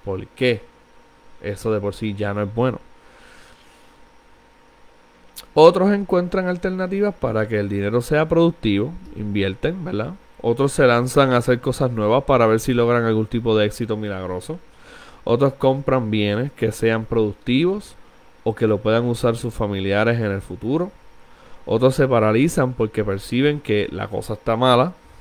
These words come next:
¿verdad? Perciben baja oportunidad económica.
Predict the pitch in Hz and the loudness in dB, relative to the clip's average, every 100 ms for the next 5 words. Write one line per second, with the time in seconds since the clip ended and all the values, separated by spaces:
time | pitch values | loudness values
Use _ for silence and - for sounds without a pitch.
0 | - - - 104 147 180 - - - - | -20 -20 -12 -10 -10 -12 -20 -20 -20 -10
1 | 104 - 104 113 113 113 117 110 107 120 | -10 -6 -4 -2 2 4 4 4 0 0
2 | 107 107 117 117 110 120 120 113 120 170 | 0 4 4 4 2 0 0 0 -2 -6